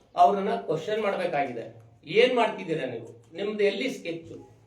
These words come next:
ನೀವು ಯಾವ ರೀತಿ ಬರ್ತಿದೆ ಇದು ಸಿಟಿ? ಯಾಕೆ ನೀವು ಗ್ರೇಟರ್ ಮೈಸೂರು ಮಾಡ್ತಿದ್ದೀರಾ?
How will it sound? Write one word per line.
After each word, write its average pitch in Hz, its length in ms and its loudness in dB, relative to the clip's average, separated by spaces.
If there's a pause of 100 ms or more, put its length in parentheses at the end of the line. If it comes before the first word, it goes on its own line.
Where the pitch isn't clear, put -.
(460)
ನೀವು 202 140 -2
ಯಾವ 240 220 8
ರೀತಿ 247 260 -2
ಬರ್ತಿದೆ 202 400 -2
ಇದು 143 240 -2
ಸಿಟಿ? 147 400 -10 (540)
ಯಾಕೆ 214 300 0
ನೀವು 233 140 4
ಗ್ರೇಟರ್ 196 380 0
ಮೈಸೂರು 165 320 -4
ಮಾಡ್ತಿದ್ದೀರಾ? 127 800 -6